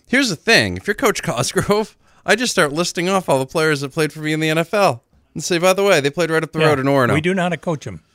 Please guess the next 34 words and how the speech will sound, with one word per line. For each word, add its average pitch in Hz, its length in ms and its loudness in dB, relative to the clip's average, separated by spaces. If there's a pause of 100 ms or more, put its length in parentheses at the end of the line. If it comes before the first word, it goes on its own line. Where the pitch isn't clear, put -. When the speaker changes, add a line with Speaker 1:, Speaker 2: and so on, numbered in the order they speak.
(460)
Speaker 2:
Yeah. 151 220 -8 (280)
Speaker 1:
I 185 100 4
can 190 120 -8
get 214 260 2
you, - 60 -12 (100)
I 175 120 0
can 180 140 -10
get 208 240 0
you - 100 -16
to 170 100 -8
some 160 160 -8
places. 147 640 -2
Now, 165 140 2
remember, 175 460 2
uh, 135 220 2
University 180 520 -2
of 156 60 -2
Maine 180 140 2
has 143 140 0
a 117 40 -12
pro 160 240 -2
day. 104 100 -2
And 90 100 -6
when 95 80 -4
they 113 80 0
have 160 160 -2
their 151 100 0
pro 175 240 -2
day, 117 180 0
local 113 360 -2
guys 90 340 -6
can 98 120 -8
come 101 200 -2
in. 92 240 -4